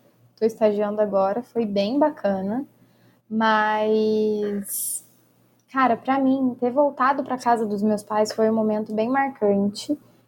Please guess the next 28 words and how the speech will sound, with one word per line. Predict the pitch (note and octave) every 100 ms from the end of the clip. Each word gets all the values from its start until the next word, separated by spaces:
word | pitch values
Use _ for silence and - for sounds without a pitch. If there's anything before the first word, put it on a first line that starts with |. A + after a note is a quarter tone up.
| -
em | A#3
vários | A3 A#3 C#4+
aspectos, | D4+ D4+ A3+ A3 - C#4 C4
porque | B3 B3 A3+
no | A3+
primeiro | A3+ A3+ A#3 B3
momento | A#3+ A3+ G#3+ G#3+
eu, | A3 G#3+ G#3+ - - _ -
eu | A3
meio | A3 G#3+ A3
que, | - A#3 G3+ -
sabe, | - G#3+ A3+
foi | A3+ G#3+ G#3
complicado | B3 A#3+ B3 B3 G#3 F#3 G3+ D#4+ G#4+ -
a |
convivência | A3 A3 G#3+ G#3 G3+ G#3+ B3
aqui | -
em | A3+
casa, | G#3 F#3+ G#3 C4+
como | - A3 G#3+
vários | G#3 G#3+ C#4 C4+
amigos | A#3 G#3 G#3+ A3 G#3
eu, | G3+ G3+ -
eu |
já | G3+
conversei | G#3 G#3+ G3+ G#3 - G#3
sobre | G#3+ B3 A3 G3+
isso. | F#3 G#3 -